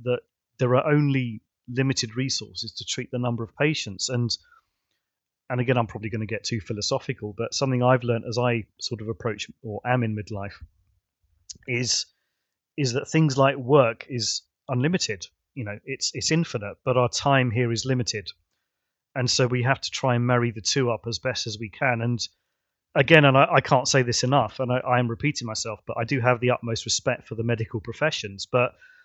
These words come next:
you know, it, it's, y-, your work and your job shouldn't be your life. And I know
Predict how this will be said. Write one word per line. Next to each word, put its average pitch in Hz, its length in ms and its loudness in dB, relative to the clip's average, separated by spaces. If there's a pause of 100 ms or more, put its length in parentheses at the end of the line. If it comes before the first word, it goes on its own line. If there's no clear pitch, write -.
(680)
you 135 100 -4
know, 113 120 -2 (140)
it, 180 180 -8
it's, - 480 -6 (960)
y-, 233 160 -18 (100)
your 143 240 2
work 151 340 8
and 139 120 4
your 131 120 4
job 127 300 4
shouldn't 123 380 -2
be 127 100 -6
your 120 160 0
life. 113 380 -2
And 123 80 2
I 123 40 4
know 131 320 6